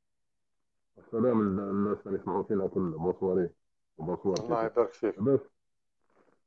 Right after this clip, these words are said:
Speaker 1: واش الموضوع، الموضوع ال-، ما، ما فيهاش موضوع، موضوع تاع الجزائريين، موضوع واحد هو الهم اللي راه جاينا هذا تاع الانتخابات، خويا نور الدين، نو؟
Speaker 2: إيه، نحكيو على الانتخابات، على الوعي، الوعي نتاع المواطن، نتاع المرشحين، نتاع هاد الناس اللي راهم في السلطة.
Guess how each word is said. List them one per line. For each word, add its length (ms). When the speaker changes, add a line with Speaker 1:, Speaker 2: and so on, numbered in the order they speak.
Speaker 1:
واش 240
الموضوع، 680
الموضوع 560
ال-، 260
ما، 200
ما 120
فيهاش 280
موضوع، 320
موضوع 480
تاع 100
الجزائريين، 460
موضوع 300
واحد 280
هو 180
الهم 260
اللي 100
راه 180
جاينا 380
هذا 120
تاع 120
الانتخابات، 560
خويا 140
نور 140
الدين، 220
نو؟ 200
Speaker 2:
إيه، 180
نحكيو 400
على 100
الانتخابات، 720
على 220
الوعي، 440
الوعي 380
نتاع 260
المواطن، 720
نتاع 320
المرشحين، 1120
نتاع 340
هاد 100
الناس 300
اللي 120
راهم 280
في 60
السلطة. 640